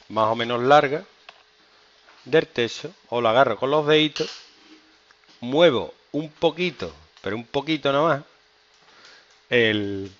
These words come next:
la bolita que tiene colgada y la suelto. En principio, si no hubiera rozamiento ni nada de eso, seguiría un movimiento armónico simple. ¿Qué fuerzas actúan sobre la bola? Por un lado,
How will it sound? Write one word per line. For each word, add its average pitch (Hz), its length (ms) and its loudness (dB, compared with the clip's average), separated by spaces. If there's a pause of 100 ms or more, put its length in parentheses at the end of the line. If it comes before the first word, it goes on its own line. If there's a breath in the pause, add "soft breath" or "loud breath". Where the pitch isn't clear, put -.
(1700)
la 160 240 6
bolita 139 420 2
que 147 100 2
tiene 143 220 -2
colgada 151 480 4 (220)
y 135 80 -2
la 113 120 2
suelto. - 480 -8 (100)
En 123 120 -8
principio, 175 640 -4
si 147 100 -6
no 127 120 -4
hubiera 139 180 2
rozamiento 143 720 0
ni 139 140 -4
nada 143 160 2
de 160 100 4
eso, 165 240 -4 (2250 loud breath)
seguiría 123 340 -2
un 151 100 -4
movimiento 135 400 -2
armónico 113 380 -4
simple. 90 400 -14
¿Qué 143 160 0
fuerzas 156 520 2
actúan 147 320 -2
sobre 143 280 -2
la 143 120 6
bola? 92 360 -2 (640 soft breath)
Por 104 140 -12
un 117 180 -6
lado, 175 360 6